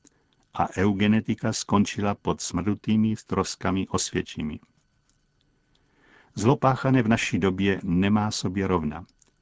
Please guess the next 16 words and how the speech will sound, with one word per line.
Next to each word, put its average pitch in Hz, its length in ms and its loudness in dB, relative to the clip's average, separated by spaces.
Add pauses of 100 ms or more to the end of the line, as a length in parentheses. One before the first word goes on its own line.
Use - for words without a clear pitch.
(460)
Více 110 240 0
než 104 200 2
sto - 180 -2
padesát 120 480 0
milionů 107 420 4
lidí 95 300 0
bylo 87 220 0
v 78 40 -6
minulém 98 420 0
století 98 460 0
zabito 92 380 -2
násilím 90 480 0
státu. - 500 -2 (1000)
Lidé 82 260 -4
se - 140 -8
ptají, 85 440 -2